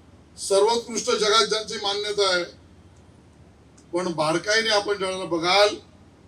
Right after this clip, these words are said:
त्यावेळेला त्याच बोर्डावर लॉर्ड शाह एक नाही, दोन नाही, तीन सेंचुरी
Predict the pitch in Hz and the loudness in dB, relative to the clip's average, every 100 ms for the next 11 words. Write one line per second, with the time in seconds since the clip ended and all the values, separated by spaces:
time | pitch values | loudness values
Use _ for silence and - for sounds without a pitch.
0 | - - - - - - - - 185 185 | -20 -20 -20 -20 -20 -20 -20 -6 0 0
1 | 190 185 196 220 240 - - - - - | 2 2 6 6 4 -2 -14 -20 -20 -20
2 | - - - - - - - - 196 240 | -20 -20 -20 -20 -20 -20 -12 2 6 6
3 | 240 196 208 214 226 220 202 160 - - | 6 6 6 6 4 4 4 2 -2 -14
4 | - - - - 170 196 180 - 180 151 | -20 -20 -20 -2 4 4 4 0 0 0
5 | - - - - - - - - - - | -6 -18 -20 -20 -20 -20 -20 -20 -20 -20
6 | - - 440 240 220 214 214 196 196 220 | -2 4 6 4 2 0 0 2 2 2
7 | 220 220 214 190 147 - - - - - | 2 0 0 0 -4 -14 -20 -20 -20 -20
8 | - - - - - - 208 233 254 247 | -20 -20 -20 -20 -20 -16 -2 0 2 0
9 | 208 202 - 214 214 | 0 0 0 -4 -2